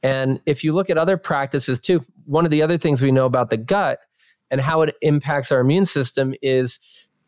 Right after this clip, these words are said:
we have that solar plexus, right? And if you wanna be an anatomy nerd, the celiac and the superior mesenteric plexus. But these are the nerve centers in your gut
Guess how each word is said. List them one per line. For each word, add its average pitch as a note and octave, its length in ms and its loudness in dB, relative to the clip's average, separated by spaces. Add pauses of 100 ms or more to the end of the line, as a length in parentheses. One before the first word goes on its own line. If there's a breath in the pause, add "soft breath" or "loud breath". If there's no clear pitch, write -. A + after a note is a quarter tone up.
we C#3+ 140 2
have D#3+ 100 0
that D3 160 0
solar D#3 360 2
plexus, A2 600 -2
right? C3+ 320 0 (100)
And A#2+ 300 0 (100)
if - 80 -6
you C3 60 2
wanna B2+ 160 2
be A#2+ 220 0
an A2+ 80 2
anatomy B2+ 420 0
nerd, A#2 300 2
the G#2+ 80 -2
celiac C3 600 0
and A#2+ 120 2
the A2 80 2
superior A#2+ 680 0
mesenteric A#2+ 640 -2
plexus. - 480 -4 (300 loud breath)
But C3 80 -2
these E3 160 0
are D3+ 120 2
the C3 140 0
nerve E3 480 2
centers C3+ 440 0
in C3+ 80 2
your A#2+ 160 2
gut B2+ 460 -2